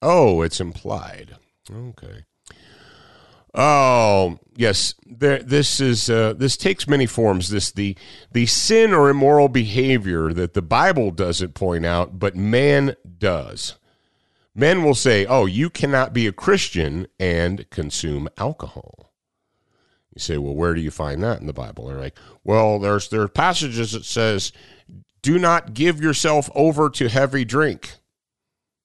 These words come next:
Okay. "And be ye not a drunkard." Okay. So if I sit down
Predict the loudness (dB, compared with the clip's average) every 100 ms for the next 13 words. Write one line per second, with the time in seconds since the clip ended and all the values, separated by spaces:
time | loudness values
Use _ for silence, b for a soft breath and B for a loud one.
0 | _ _ -20 -20 -10 -8 -8 -10 -12 _
1 | -8 -8 -4 -4 -2 0 0 2 2 0
2 | 0 -4 -4 -10 -12 -20 _ _ _ _
3 | _ _ _ _ _ -20 -20 -16 -14 -12
4 | -14 _ _ _ B B B B B B
5 | B 2 4 6 4 2 0 0 2 -2
6 | 0 0 4 4 2 -2